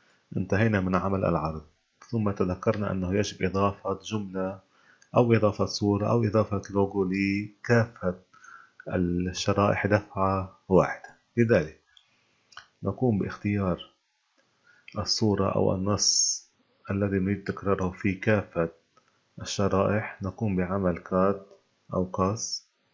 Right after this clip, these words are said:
ثم نذهب إلى فيو ونختار slide master، ثم نقوم بعمل paste أو عمل لاصق للصورة أو النص، ونختار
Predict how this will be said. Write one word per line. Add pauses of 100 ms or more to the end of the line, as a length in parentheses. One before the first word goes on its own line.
(960)
ثم (260)
نذهب
إلى
فيو (1160)
ونختار (180)
slide
master، (1600)
ثم
نقوم
بعمل
paste
أو
عمل
لاصق
للصورة
أو
النص،
ونختار